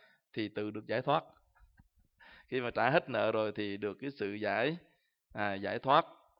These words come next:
Lúc bấy giờ, Phật mới bảo: "Này Đại Vương, vả luận người hay tu phước, mà hay khiêm nhường, kính trọng, một lòng thanh tịnh tu nơi đạo nghiệp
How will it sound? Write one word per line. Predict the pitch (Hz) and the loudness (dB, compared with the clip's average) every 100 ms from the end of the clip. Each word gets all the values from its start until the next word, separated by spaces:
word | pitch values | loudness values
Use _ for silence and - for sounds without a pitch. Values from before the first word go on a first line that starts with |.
| _ _ - | _ _ -4
Lúc | 214 | 2
bấy | 226 226 | 6 8
giờ, | 160 147 135 104 98 - | 12 12 12 8 0 2
Phật | 123 - | 2 2
mới | 170 | -4
bảo: | 160 117 120 170 | 2 4 6 6
"Này | 175 135 120 | 6 4 4
Đại | 110 113 | 2 2
Vương, | 147 180 147 92 _ _ _ _ - | 4 4 2 -4 _ _ _ _ -2
vả | 113 123 | 4 6
luận | 185 123 131 | 6 2 0
người | 135 123 123 | 2 4 4
hay | 185 190 | 2 0
tu | 190 185 | 2 2
phước, | 180 202 247 277 - _ _ | 2 2 2 2 -6 _ _
mà | 123 117 | -4 -2
hay | 117 185 190 | 2 2 0
khiêm | 190 202 | 0 -2
nhường, | 185 143 120 117 | -2 -2 -2 -4
kính | 165 208 | -6 -2
trọng, | 185 117 113 - | 2 2 0 -4
một | 117 120 | -4 0
lòng | 127 117 | -2 -2
thanh | 180 185 | -4 -6
tịnh | 175 107 107 | -4 -6 -6
tu | 110 180 | -4 -2
nơi | 175 | 0
đạo | 131 110 | 0 0
nghiệp | 113 110 | -2 -6